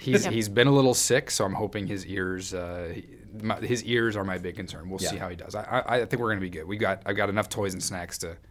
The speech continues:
Speaker 1: and an iPad and a movie, Cars two.
Speaker 3: It's gonna be
Speaker 1: Big
Speaker 3: some
Speaker 1: Lightning,
Speaker 3: great movie.
Speaker 1: Big Lightning
Speaker 3: Well,
Speaker 1: McQueen
Speaker 3: huge
Speaker 1: fan.
Speaker 2: Don't
Speaker 3: Lightning
Speaker 2: forget the
Speaker 3: McQueen
Speaker 2: hot
Speaker 3: movie.
Speaker 2: cup tip. Parents,
Speaker 1: Right.
Speaker 2: parents, if you are flying with children, know about the hot cup.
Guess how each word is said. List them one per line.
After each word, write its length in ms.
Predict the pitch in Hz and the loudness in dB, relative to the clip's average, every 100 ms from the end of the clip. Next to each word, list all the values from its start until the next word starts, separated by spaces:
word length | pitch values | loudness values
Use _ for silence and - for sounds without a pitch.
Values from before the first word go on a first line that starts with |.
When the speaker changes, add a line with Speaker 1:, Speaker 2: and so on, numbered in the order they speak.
| - | -6
Speaker 1:
and 100 | 104 | -2
an 80 | 98 | 0
iPad 420 | 87 - 87 87 | -2 -4 -6 -6
and 120 | 87 | -8
a 40 | |
movie, 320 | 85 85 85 82 | -12 -12 -14 -10
Cars 260 | - 90 | -6 -6
two. 300 | - 92 90 - - - - | -6 -8 -8 -12 -20 -20 -20
Speaker 3:
It's 80 | - | -10
gonna 140 | - | -4
be 40 | - | 2
Speaker 1:
Big 120 | 120 | 4
Speaker 3:
some 60 | 120 | 6
Speaker 1:
Lightning, 200 | 117 110 | 4 6
Speaker 3:
great 140 | 127 | 4
movie. 200 | 78 78 | 4 -4
Speaker 1:
Big 340 | 107 135 131 | 6 8 8
Lightning 360 | 107 98 92 92 92 | 6 0 -2 -8 -2
Speaker 3:
Well, 160 | 107 - | 0 0
Speaker 1:
McQueen 20 | |
Speaker 3:
huge 60 | - | 0
Speaker 1:
fan. 80 | - | 0
Speaker 2:
Don't 120 | 196 214 | 2 0
Speaker 3:
Lightning 120 | - | -2
Speaker 2:
forget 220 | 226 233 | -2 -2
the 60 | 226 | -2
Speaker 3:
McQueen 40 | |
Speaker 2:
hot 140 | 202 160 | -4 -6
Speaker 3:
movie. 80 | 151 | -6
Speaker 2:
cup 180 | 185 | -10
tip. 200 | - 160 - - - - - | -10 -12 -12 -20 -20 -20 -8
Parents, 520 | - 190 175 - - - | 0 2 2 -2 -6 0
Speaker 1:
Right. 100 | 190 | 2
Speaker 2:
parents, 200 | 170 160 | 2 -2
if 80 | 160 | -4
you 80 | 156 | -4
are 60 | |
flying 300 | 160 170 180 | 0 2 2
with 100 | 190 180 | 0 -2
children, 380 | 185 175 151 | -2 -2 -2
know 220 | 147 147 151 | 0 2 4
about 200 | 160 160 | 2 2
the 100 | 165 | 0
hot 220 | 175 - | 0 0
cup. 280 | 160 - | -2 -2